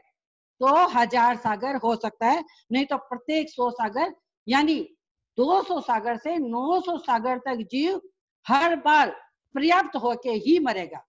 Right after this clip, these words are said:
अपर्याप्त में बीच में नहीं मरेगा। और अगर बीच में कोई अपर्याप्त में मरे तो हजार सागर हो सकती है। ये बात हमने पीछे के बोल में एक जगह की थी,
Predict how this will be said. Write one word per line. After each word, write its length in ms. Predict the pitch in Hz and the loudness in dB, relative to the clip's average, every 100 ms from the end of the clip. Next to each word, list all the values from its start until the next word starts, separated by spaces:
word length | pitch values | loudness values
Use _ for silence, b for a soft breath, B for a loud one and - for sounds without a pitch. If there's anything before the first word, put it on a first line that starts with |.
| _ _ _ _ - | _ _ _ _ 0
अपर्याप्त 600 | 247 269 277 320 311 320 | 0 0 0 0 0 -2
में 200 | 294 269 | -6 -4
बीच 220 | 262 262 | -6 -6
में 140 | 294 349 | -4 -2
नहीं 300 | 262 220 214 | -2 -2 -2
मरेगा। 460 | 190 170 160 147 - _ _ - | -4 -6 -8 -10 -14 _ _ -8
और 100 | 294 | -4
अगर 260 | 294 269 339 | 0 0 0
बीच 420 | - 233 277 294 | -2 0 0 0
में 140 | 392 | 0
कोई 180 | 392 349 | 2 0
अपर्याप्त 480 | 302 294 285 277 277 | 0 0 -2 -2 -2
में 140 | 262 | -6
मरे 380 | 226 220 254 415 - _ _ _ | -2 0 0 -2 -8 _ _ _
तो 200 | 285 339 | 2 2
हजार 400 | 277 233 247 240 | 2 2 4 2
सागर 300 | 247 226 240 | 2 -2 -2
हो 180 | 214 240 | -2 -4
सकती 280 | 247 - 294 | -6 -8 -6
है। 100 | 294 | -4
ये 120 | 254 | -2
बात 220 | 226 240 240 | -2 -2 -4
हमने 200 | 233 311 - _ _ _ _ _ _ | -8 -10 -14 _ _ _ _ _ _
पीछे 300 | 359 370 330 | -2 0 0
के 120 | 302 240 | -2 -2
बोल 280 | 220 233 | -2 -2
में 120 | 233 220 | -4 -6
एक 100 | 190 | -6
जगह 200 | 202 190 | -8 -8
की 180 | 208 | -8
थी, 300 | 185 277 330 | -8 -8 -10